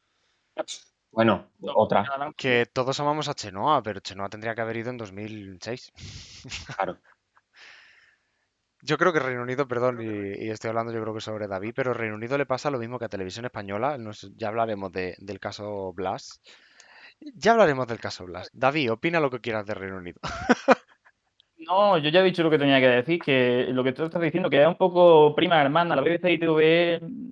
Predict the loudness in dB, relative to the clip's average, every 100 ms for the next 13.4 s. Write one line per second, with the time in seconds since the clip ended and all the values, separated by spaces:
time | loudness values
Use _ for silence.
0 | -10 -10 0 2 2 0 -2 -2 0 -2
1 | -2 4 6 6 4 0 -4 _ -18 _
2 | _ -2 -2 0 -2 2 2 2 0 -8
3 | -10 _ _ 0 2 4 2 0 -4 -4
4 | -2 -6 -8 -10 -12 -10 -2 0 0 -2
5 | -6 -10 -14 -10 -10 -12 -18 _ -20 -20
6 | -10 -2 0 0 -2 -4 -4 -2 0 -2
7 | -6 -8 -8 -6 -4 -4 -4 -2 -4 -4
8 | -6 -6 -12 -20 _ 0 2 2 -2 -2
9 | -2 -2 -6 -10 -20 _ _ _ -2 -2
10 | 0 2 2 2 -2 0 2 2 -4 -10
11 | -6 0 4 4 4 2 0 0 -4 -8
12 | -8 2 2 2 -4 -20 -20 _ _ -12
13 | -8 -6 -6 -6